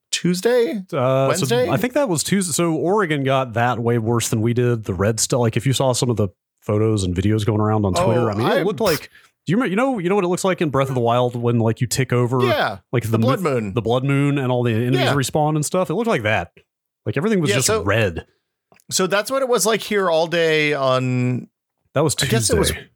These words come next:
Speaker 1: it was Tuesday,
Speaker 2: And
Speaker 1: yeah.
Speaker 2: then Wednesday was the day that I, I don't know, uh, you're, like, what, eight, ten miles south of here?
Speaker 1: Yeah,
Speaker 2: Something
Speaker 1: eight
Speaker 2: like
Speaker 1: or
Speaker 2: that?
Speaker 1: nine miles south,
Speaker 2: I don't know how
Speaker 1: yeah.
Speaker 2: it was for you, but, uh,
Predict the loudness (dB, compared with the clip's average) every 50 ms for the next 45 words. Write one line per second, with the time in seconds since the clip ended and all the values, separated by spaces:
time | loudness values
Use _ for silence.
0 | _ -2 -2 -2 0 0 0 0 0 2 2 2 2 2 2 2 2 2 2 0
1 | 0 -2 0 0 0 0 0 0 0 0 0 0 -2 -2 0 0 2 2 2 2
2 | 2 2 2 0 0 0 0 2 2 2 2 0 -2 -6 _ _ -4 -4 -4 -4
3 | -4 -2 0 0 2 2 2 2 0 2 2 0 0 2 2 2 2 2 0 -2
4 | -2 -2 0 0 2 2 2 2 2 0 0 0 -2 -4 -6 _ -4 -2 0 0
5 | 0 0 -2 -4 -2 0 0 2 2 2 0 0 0 0 2 2 2 0 0 0
6 | 0 0 2 2 0 0 0 0 -2 -2 -2 0 0 0 0 2 2 2 2 2
7 | 2 0 0 -2 -2 -4 -2 0 0 2 2 2 0 0 -2 -2 -2 -2 0 2
8 | 2 2 2 2 0